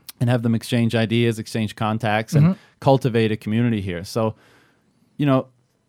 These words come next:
Speaker 1: again, like I said, last time we, when we, when, <laughs> when I first met you, you were in
Speaker 2: Mm-hmm.
Speaker 1: advertising.
Speaker 2: Mm-hmm.
Speaker 1: What, what kind of dis-, you know, made you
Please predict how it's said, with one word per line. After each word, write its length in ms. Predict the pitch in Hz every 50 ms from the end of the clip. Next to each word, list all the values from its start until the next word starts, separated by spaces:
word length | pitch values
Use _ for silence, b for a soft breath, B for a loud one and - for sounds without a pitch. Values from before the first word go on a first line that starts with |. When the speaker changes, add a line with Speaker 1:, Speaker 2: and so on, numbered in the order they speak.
| _ _ _ -
Speaker 1:
again, 260 | 131 123 160 151 135
like 140 | 131 135 131
I 80 | 131 123
said, 320 | 120 - 156 139 127 113
last 260 | 120 127 135 135 -
time 220 | - 139 131 131 123
we, 100 | 123 117
when 160 | 117 123 123
we, 140 | 123 123 123
when, 340 | 120 120 123 117 113 117
<laughs> 380 | 117 113 127 127 120 113 - -
when 140 | 123 127 123
I 60 | 120
first 280 | 117 123 180 170 156 -
met 220 | 143 131 127 -
you, 60 | 131 123
you 80 | 123
were 60 | 120 120
in 40 | 117
Speaker 2:
Mm-hmm. 100 | 123 143
Speaker 1:
advertising. 580 | 147 151 135 - 120 110 110 - 113 107 107
Speaker 2:
Mm-hmm. 260 | - - 135 139 165 139 -
Speaker 1:
What, 220 | - 135 165 170 196 - _ -
what 400 | 175 165 165 156 156 165 185 -
kind 240 | - 175 180 180 175
of 240 | 170 156 139 - -
dis-, 260 | 147 139 - - -
you 260 | 147 147 131 131 135 131
know, 60 | 127
made 320 | 127 131 131 135 131 -
you 380 | 139 135 131 127 127 123 123 120